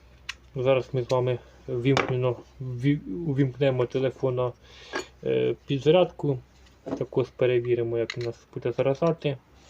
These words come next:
наш телефон. Так, ось в мене телефон є. Такий, е, вмикаємо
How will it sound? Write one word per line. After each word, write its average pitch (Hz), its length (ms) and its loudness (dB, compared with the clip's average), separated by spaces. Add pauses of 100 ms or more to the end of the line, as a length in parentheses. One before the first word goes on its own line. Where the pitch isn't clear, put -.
(960)
наш 135 120 -6
телефон. 131 840 -2 (3000)
Так, - 280 -2
ось - 280 0 (100)
в 131 60 -6
мене 127 220 0 (200)
телефон 165 420 2
є. 151 300 2 (1800)
Такий, 139 360 -2 (340)
е, 127 420 0 (260)
вмикаємо 127 800 2